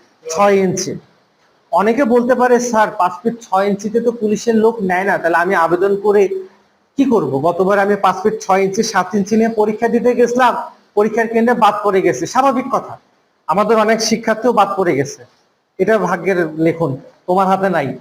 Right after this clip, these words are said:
কারণ যখন দেখে প্রার্থী অনেক প্রচুর পরিমাণে গেছে, তখন ওই জেলার এসপি সাহেব দেখা যাচ্ছে বলে দিচ্ছে, "আচ্ছা ঠিক আছে, পাঁচ ফিট আট ইঞ্চি যারা আসো তারা লাইনে থাকো, প্রাথমিক অবস্থা তোমার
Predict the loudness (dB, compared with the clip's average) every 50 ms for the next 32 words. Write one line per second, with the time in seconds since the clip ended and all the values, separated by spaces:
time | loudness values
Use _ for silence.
0 | -2 0 0 0 0 2 2 2 2 2 2 2 2 2 2 2 0 0 0 -2
1 | -6 -8 -4 -2 0 0 0 0 0 0 2 2 2 2 2 0 0 -2 -6 -12
2 | -14 _ -2 0 2 2 2 2 2 0 2 2 2 2 2 2 0 0 0 0
3 | 0 0 0 -2 -2 -4 -10 _ _ _ _ _ _ _ -2 0 2 2 2 2
4 | 2 0 0 2 2 4 4 4 4 4 4 4 2 2 0 0 0 0 2 2
5 | 2 2 0 -4 -8 -12 _ _ _ -20 -6 -2 0 2 2 2 2 2 0 0
6 | 0 2 2 2 4 4 2 0 0 -2 -2 -2 -2 -2 0 0 0 0 0 0
7 | -2 -2 0 -2 -2 0 0 -2 0 0 0 0 0 0 0 0 0 -2 0 2
8 | 2 4 4 4 4 2 2 2 0 0 0 -2 -6 -10 -16 -20 _ _ _ 0
9 | 2 2 4 4 4 2 2 2 0 0 0 0 2 4 2 2 2 2 0 0
10 | 0 0 0 2 2 2 2 2 0 0 -2 -2 -2 -2 -2 0